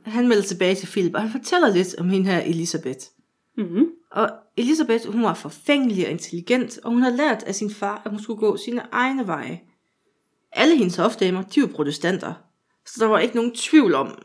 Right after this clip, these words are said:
Speaker 1: at når hun kom til magten, så ville man genindføre protestantismen.
Speaker 2: Mm.
Speaker 1: Hun havde utrolig mange støtter. Hun var populær,
Speaker 2: Meget
Speaker 1: egentlig.
Speaker 2: populær.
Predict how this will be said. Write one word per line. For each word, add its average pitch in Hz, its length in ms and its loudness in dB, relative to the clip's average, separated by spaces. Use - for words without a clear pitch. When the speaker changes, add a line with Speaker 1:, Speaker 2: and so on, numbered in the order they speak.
Speaker 1:
at - 200 -4
når 196 300 0
hun 247 140 2
kom 202 160 0
til 196 140 -6
magten, 196 260 0
så 214 120 -2
ville 220 140 2
man 190 180 0
genindføre 202 480 2
protestantismen. 165 840 -6
Speaker 2:
Mm. 196 340 2
Speaker 1:
Hun 226 120 4
havde 214 180 4
utrolig 226 380 -2
mange 170 160 0
støtter. 233 320 0
Hun 196 140 -2
var 190 60 0
populær, 180 720 0
Speaker 2:
Meget 185 180 -6
Speaker 1:
egentlig. 165 240 -4
Speaker 2:
populær. - 480 -12